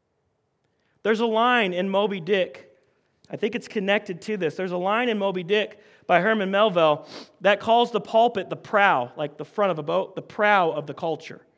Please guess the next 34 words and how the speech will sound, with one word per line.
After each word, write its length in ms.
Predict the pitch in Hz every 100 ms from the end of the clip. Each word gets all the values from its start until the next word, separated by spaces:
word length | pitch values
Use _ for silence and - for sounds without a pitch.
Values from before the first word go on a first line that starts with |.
| _ _ _ _ _ _ _
So, 160 | - 160
so 260 | - 220
goes 240 | 214 214 196
the 80 | 165
pulpit, 520 | - 202 196 151 -
so 200 | 196 185
goes 240 | 170 170
the 80 | 151
culture. 400 | - 170 165 123
It's 200 | 151 147
behind. 640 | - 151 180 180 156 120 - _ _ _ _ _ _ _ _ _ -
If 140 | 175
our 160 | 214 220
worship 460 | 208 233 - 226
of 140 | 190 151
God 340 | 175 202 170
is 140 | 160 160
light 360 | 180 202 196 165
and 120 | 160
fluffy 560 | - 190 196 190 170
and 120 | 165 160
irreverent, 540 | 151 175 160 143 147 _ _ -
we 80 |
should 180 | 170 175
not 260 | 170 202 175
be 100 | 190
surprised 680 | - 156 185 185 170 165 - -
when 140 | 175 160
the 80 |
culture 500 | 156 214 214 214 160
is 240 | 170 170 156
right 400 | 151 170 175 170
behind 460 | 156 165 185 180
it 160 | 131